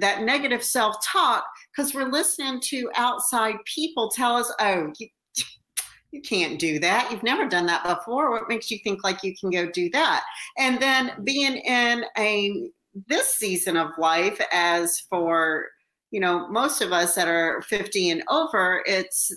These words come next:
that, how do we have enough self-confidence as a woman to say, "You know what?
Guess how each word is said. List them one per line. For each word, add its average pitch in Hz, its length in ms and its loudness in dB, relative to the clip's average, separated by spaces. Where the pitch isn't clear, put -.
that, 190 400 2
how 320 340 2
do 202 160 -4
we 254 160 -2
have 226 180 0
enough 185 240 0
self-confidence - 1500 -2
as 220 180 2
a 202 60 -6
woman 269 280 -2
to 233 80 -4
say, 240 300 0
"You 247 80 0
know 277 140 0
what? 294 340 0